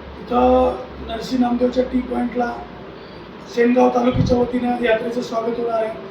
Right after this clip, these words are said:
त्यानंतर गुरुद्वारा भगत नामदेवजी जो गुरुद्वारा आहे त्याच्यासमोर या यात्रेचं आमचे प्रदेशाचे उपाध्यक्ष भावरेसिंग ठाकूर शीख समाजाचे, हे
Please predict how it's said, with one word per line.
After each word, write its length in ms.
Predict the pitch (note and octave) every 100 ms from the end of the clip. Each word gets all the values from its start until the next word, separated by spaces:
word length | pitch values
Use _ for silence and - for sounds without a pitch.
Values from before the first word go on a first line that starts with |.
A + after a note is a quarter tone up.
| - - - - - - - -
त्यानंतर 600 | C4+ C4+ C4+ B3+ C4+ C4 C4+ - - - - - - - - - B3
गुरुद्वारा 520 | C4+ D#4 C#4+ C4+ C#4
भगत 380 | C#4 A#3+ C4+ C4+
नामदेवजी 680 | B3 B3 B3+ B3 A#3+ G#3+ - - - - - - - - -
जो 120 | C4
गुरुद्वारा 540 | C4 B3+ C4 C4 C4+ B3+
आहे 120 | A#3+
त्याच्यासमोर 640 | A#3 B3+ C4+ C4 A#3+ B3 B3+ - - - -
या 120 | B3 C4
यात्रेचं 760 | B3+ B3+ B3+ B3 C4 B3 - - - - - - - - - - - -
आमचे 500 | A#3 A#3 C4 C4 C4 C4
प्रदेशाचे 480 | B3 B3 B3 A#3+ C4
उपाध्यक्ष 560 | B3+ B3 B3 B3 -
भावरेसिंग 540 | C4 A#3+ A#3 A#3 C4 B3
ठाकूर 380 | - G#3+ C4 A3 - -
शीख 80 | B3+
समाजाचे, 680 | B3+ B3 A#3+ A#3+ A#3 B3 B3 B3 - - - - - -
हे 160 | - A#3+